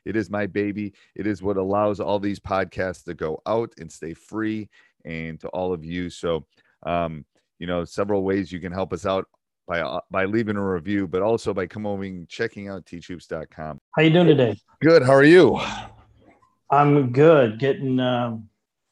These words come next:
Speaker 2: getting close. We actually start workouts on, uh, Monday.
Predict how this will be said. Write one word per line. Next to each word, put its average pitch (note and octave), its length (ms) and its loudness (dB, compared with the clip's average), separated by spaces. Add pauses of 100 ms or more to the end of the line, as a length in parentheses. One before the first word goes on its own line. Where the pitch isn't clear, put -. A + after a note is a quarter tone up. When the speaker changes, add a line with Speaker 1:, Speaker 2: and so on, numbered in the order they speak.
Speaker 2:
getting C#3 240 -2
close. C#3+ 320 0
We B2+ 120 -4
actually C3 340 -6
start B2+ 460 -2
workouts C3 600 -2 (720)
on, A#2+ 500 -4
uh, A2+ 220 -4
Monday. A2+ 580 0